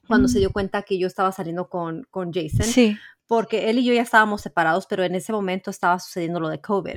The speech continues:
Speaker 2: Vale.
Speaker 1: Eh, estaba recién, entonces las cosas eran muy inciertas, la
Speaker 2: Hmm.
Speaker 1: situación era muy incierta, entonces, eh, él no se movía de la casa porque no sentía que podía pagar un alquiler.
Speaker 2: Sí.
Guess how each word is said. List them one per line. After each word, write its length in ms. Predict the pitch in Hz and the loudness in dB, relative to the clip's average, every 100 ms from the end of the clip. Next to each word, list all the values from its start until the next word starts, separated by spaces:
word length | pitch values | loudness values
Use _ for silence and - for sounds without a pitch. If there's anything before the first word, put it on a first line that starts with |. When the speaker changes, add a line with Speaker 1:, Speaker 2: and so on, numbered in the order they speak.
| - | -4
Speaker 2:
Vale. 480 | 220 202 185 175 - - - | 0 2 0 -2 -6 -8 -6
Speaker 1:
Eh, 320 | 180 175 165 | -4 -2 -2
estaba 320 | - 185 185 | -2 0 2
recién, 640 | 185 180 180 - 190 165 - | 0 -4 -6 -2 -2 -2 -6
entonces 440 | - 185 190 226 196 | -8 -4 -4 -4 -6
las 180 | 196 - | -6 -4
cosas 300 | 196 208 - | -6 -6 -4
eran 180 | 208 | -4
muy 500 | 202 196 202 202 202 - | -2 0 0 -2 -4 -4
inciertas, 840 | 180 180 - 190 185 190 - 147 | -6 -8 -4 -2 0 -2 -6 -2
la 40 | - | 4
Speaker 2:
Hmm. 40 | |
Speaker 1:
situación 380 | 254 208 160 175 | 4 2 -4 -4
era 120 | 175 | -4
muy 160 | 180 170 | -4 -4
incierta, 420 | 170 165 160 - | -6 -8 -8 -8
entonces, 460 | 170 170 165 175 170 | -10 -8 -8 -10 -8
eh, 360 | 175 170 160 - | -4 -4 -2 0
él 120 | 190 | 4
no 100 | 202 | 4
se 140 | 196 208 | 4 0
movía 320 | 175 170 175 | 0 2 2
de 80 | 170 | 2
la 140 | 160 | 0
casa 260 | 165 156 185 | -4 -4 -4
porque 420 | - - 165 160 - - - - | -4 -4 -2 -4 -4 -6 -6 -4
no 440 | 214 220 214 214 | 0 2 2 0
sentía 320 | 214 226 214 | 0 0 0
que 100 | 208 | -2
podía 380 | 214 190 175 180 | 0 0 0 -2
pagar 560 | - 175 160 165 175 175 | -2 -4 0 2 2 0
un 220 | 165 175 | -2 -2
alquiler. 520 | 170 - 165 160 156 | -4 -4 -4 -2 -2
Speaker 2:
Sí. 280 | - 240 208 | 0 2 2